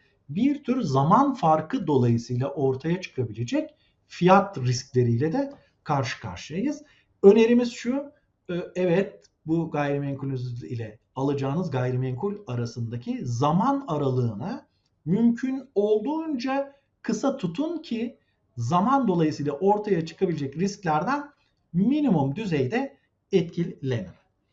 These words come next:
Yine bir başka, e, izleyicimiz harika bir soru sormuş. Çok teşekkür ediyorum ben bu soru için.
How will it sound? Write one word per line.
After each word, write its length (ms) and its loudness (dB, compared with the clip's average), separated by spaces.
Yine 440 0
bir 260 0
başka, 600 0
e, 60 -2
izleyicimiz 720 0
harika 460 0
bir 40 -6
soru 220 2
sormuş. 400 -2
Çok 200 -2
teşekkür 340 -4
ediyorum 380 -2
ben 160 -4
bu 40 -4
soru 260 -6
için. 380 -10